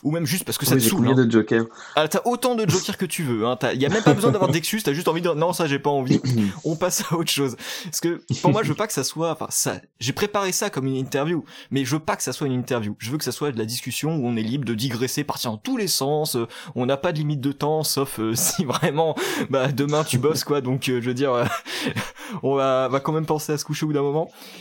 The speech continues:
Speaker 1: Euh, bah,
Speaker 2: Oui.
Speaker 1: là, avec moi, là, j'ai juste quelques notes parce que je veux faire mon boulot, mais au fond, bah, euh,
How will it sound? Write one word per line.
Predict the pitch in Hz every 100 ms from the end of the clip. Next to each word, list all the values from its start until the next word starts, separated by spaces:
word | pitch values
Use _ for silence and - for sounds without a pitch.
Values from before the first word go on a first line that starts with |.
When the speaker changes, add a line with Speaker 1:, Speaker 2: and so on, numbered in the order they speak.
| 170 -
Speaker 1:
Euh, | 135 135 135 131
bah, | 131
Speaker 2:
Oui. | 147
Speaker 1:
là, |
avec | 135 143
moi, | 202
là, | 185
j'ai | 127
juste | 117 170 -
quelques | 156 143
notes | 123 151
parce | 107
que | - 110
je |
veux | 107
faire | 101 - 156
mon | 147 139
boulot, | 131 131 139 139 143
mais | 113 127
au | 135
fond, | - 147
bah, | 160 110
euh, | 117 107 104 101